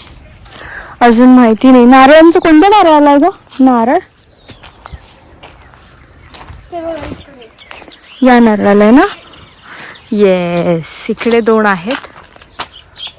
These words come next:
Speaker 1: आणि पुढच्या एक साईडला आहे नारळ. So अजून छोटे आहेत, माहिती नाही खाण्यालायक, पिण्यालायक आहेत की नाही अजून ते. छोटे तर दिसतात खूप, नाजूक नाजूक.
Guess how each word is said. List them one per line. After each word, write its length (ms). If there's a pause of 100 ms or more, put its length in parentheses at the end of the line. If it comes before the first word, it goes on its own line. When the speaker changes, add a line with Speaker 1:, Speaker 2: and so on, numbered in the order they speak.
(140)
Speaker 1:
आणि 140 (100)
पुढच्या 320
एक 160
साईडला 380
आहे 260
नारळ. 260 (1600)
So 160
अजून 220
छोटे 320
आहेत, 1300
माहिती 300
नाही 200
खाण्यालायक, 580 (120)
पिण्यालायक 580
आहेत 280
की 100
नाही 140
अजून 320
ते. 160
छोटे 360
तर 60
दिसतात 420
खूप, 180 (880)
नाजूक 380
नाजूक. 380